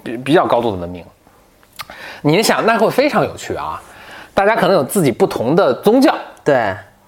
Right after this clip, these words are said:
Speaker 1: 有自己不同的这个文学啊、电影啊、艺术不用说了。
Speaker 2: 文化。
Speaker 1: 可能唯一相通的就是大家发明的数学应该都是一样的。
Speaker 2: <laughs> 对，对。
Speaker 1: <laughs> 这是，那我看那个就说，如果有一个外星人。
Speaker 2: 物理，还有物理。
Speaker 1: 啊，物理，对。
Speaker 2: 对。
Speaker 1: 如果有个外星人，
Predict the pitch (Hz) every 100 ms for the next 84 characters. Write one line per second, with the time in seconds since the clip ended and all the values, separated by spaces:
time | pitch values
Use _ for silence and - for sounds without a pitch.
0 | - - - - _ _ _ - 156 -
1 | 190 160 160 180 175 143 135 127 127 170
2 | 208 139 147 147 170 160 104 - 151 202
3 | 127 117 117 107 104 - 170 139 - 165
4 | 247 196 233 285 311 - 233 185 220 190
5 | 151 139 175 214 226 214 220 - 214 131
6 | 117 117 113 107 98 98 90 190 185 254
7 | 247 170 175 156 151 269 254 202 - -
8 | - - - 175 151 156 170 160 156 147
9 | 160 160 - - - - - 147 185 131
10 | 113 170 202 277 311 247 120 196 208 170
11 | - 170 185 180 104 120 120 127 147 180
12 | 147 160 190 147 131 117 92 98